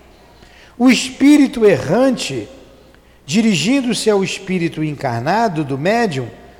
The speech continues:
não lhe fala francês nem inglês, mas a língua universal do pensamento, para traduzir suas ideias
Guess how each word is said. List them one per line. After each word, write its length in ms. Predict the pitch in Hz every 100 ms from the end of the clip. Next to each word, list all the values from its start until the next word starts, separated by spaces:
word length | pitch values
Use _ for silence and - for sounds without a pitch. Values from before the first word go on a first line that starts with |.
| -
não 180 | 220 277
lhe 100 | 269
fala 360 | - 254 262 -
francês 720 | 262 233 - 185 202 208 175
nem 120 | 214
inglês, 640 | 233 190 190 185 - - - - - - -
mas 320 | 110 139 127
a 80 | 151
língua 600 | 139 135 180 208 196 208 - - 220
universal 760 | 254 233 196 220 - - 208
do 140 | 202 202
pensamento, 760 | 208 196 240 208 202 190 - - - - _ _ _ - -
para 200 | 170 175
traduzir 540 | 175 180 165 139 180
suas 320 | - 180 139
ideias 760 | 151 127 165 175 196 208 -